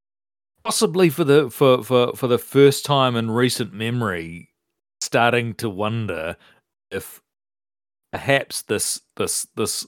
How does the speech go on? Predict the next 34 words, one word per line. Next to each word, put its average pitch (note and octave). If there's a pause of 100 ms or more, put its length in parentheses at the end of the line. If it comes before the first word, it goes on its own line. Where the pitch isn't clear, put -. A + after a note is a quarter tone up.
(160)
run A2+
of G2
good A2
luck G#2+
that G#2
he's G#2
<laughs> -
been, - (360)
that, C#3+
that A#2+
he's A2
been G#2
having, F#2
his, F#2+
his G2+
kind A2
of, F#2 (760)
uh, F#2+
self-confidence A2+ (120)
riding G#2
his F#2+
way G#2
through A2
the G2+
world, F#2 (420)
maybe C3
that A2+
has, A2 (120)
has A#2
possibly A2+
come A2+
to A2+
an G#2+
end. B2+